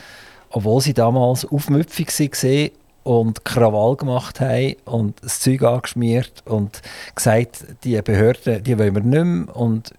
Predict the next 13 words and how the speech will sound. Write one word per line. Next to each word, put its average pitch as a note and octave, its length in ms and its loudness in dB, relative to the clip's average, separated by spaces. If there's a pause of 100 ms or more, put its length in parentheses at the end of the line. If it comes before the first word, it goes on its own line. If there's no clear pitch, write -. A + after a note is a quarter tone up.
unsere A2 280 -4
Eltern A#2+ 400 0
wollen G#2 180 2
wir - 160 -2
auch B2 160 4
nicht D#3 180 4
mehr.“ D3+ 280 0
Also A2+ 180 0
die C3 120 0
sind B2+ 180 -2
gegen A#2 320 0
alles D#3+ 680 0
losgegangen, C#3 800 2